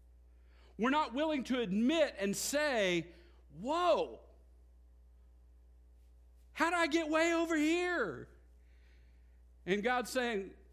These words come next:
"Well, I haven't moved. Come back over here." You see, we, we have to have those conditions, which I think it's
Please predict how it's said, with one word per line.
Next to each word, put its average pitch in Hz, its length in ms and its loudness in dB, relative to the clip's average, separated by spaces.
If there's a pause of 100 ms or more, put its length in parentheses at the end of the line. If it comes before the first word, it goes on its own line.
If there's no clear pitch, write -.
(400)
"Well, 120 100 -10
I 147 40 -6
haven't 214 300 -2
moved. 165 540 -4 (1800)
Come 208 160 -6
back 240 240 -2
over 196 160 -4
here." 247 320 -6 (1500)
You 190 100 -4
see, 254 180 -2
we, 220 260 -6
we 226 180 -2
have 285 260 -2
to - 80 -2
have 226 240 -2
those 202 180 -6
conditions, 185 560 -6
which 190 160 -4
I 330 100 -2
think 277 260 -4
it's 170 160 -4